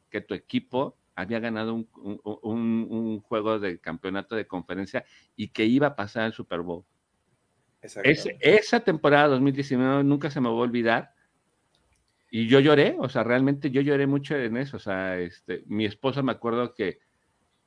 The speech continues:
Speaker 1: que me dijo, "¿Sabes qué? Te voy a dejar solo en la casa porque si no llegan a pasar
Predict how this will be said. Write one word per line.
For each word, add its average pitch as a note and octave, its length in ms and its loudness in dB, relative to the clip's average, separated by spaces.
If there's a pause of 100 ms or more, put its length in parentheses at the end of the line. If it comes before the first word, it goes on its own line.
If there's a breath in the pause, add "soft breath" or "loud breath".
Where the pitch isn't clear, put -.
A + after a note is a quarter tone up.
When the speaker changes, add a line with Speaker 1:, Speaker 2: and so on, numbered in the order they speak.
Speaker 1:
que G2 300 0
me G#2 120 0
dijo, A2+ 180 -2
"¿Sabes D#3 300 2
qué? D#3 220 2
Te D#3 120 -4
voy C#3 140 6
a D#3 60 6
dejar D3 260 -2
solo C#3 240 2
en C3 80 2
la G#2 120 0
casa C3 460 -4
porque F#2+ 540 -4 (760)
si - 440 -4
no C3 240 8
llegan F3 420 4
a A#2+ 100 2
pasar C3 540 0